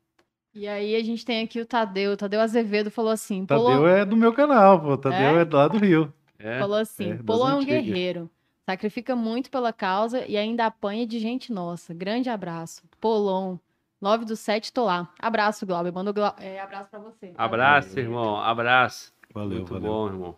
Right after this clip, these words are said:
Speaker 1: É, a gente tem aqui também o Sanderson. Sanderson Kleber. Parabéns,
Speaker 2: Ah.
Speaker 1: Polon.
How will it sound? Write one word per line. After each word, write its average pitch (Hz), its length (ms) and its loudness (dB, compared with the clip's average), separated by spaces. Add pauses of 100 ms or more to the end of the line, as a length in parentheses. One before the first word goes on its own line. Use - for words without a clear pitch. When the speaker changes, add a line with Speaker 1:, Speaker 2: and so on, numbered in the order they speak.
Speaker 1:
É, 185 340 -12
a 185 60 -10
gente 196 240 -16
tem 220 160 -14
aqui 233 140 -16
também 233 580 -12 (960)
o 226 320 -12 (180)
Sanderson. 226 600 -14
Sanderson 269 500 -4
Kleber. 214 540 -2
Parabéns, 240 520 0
Speaker 2:
Ah. - 40 -20
Speaker 1:
Polon. 180 340 -2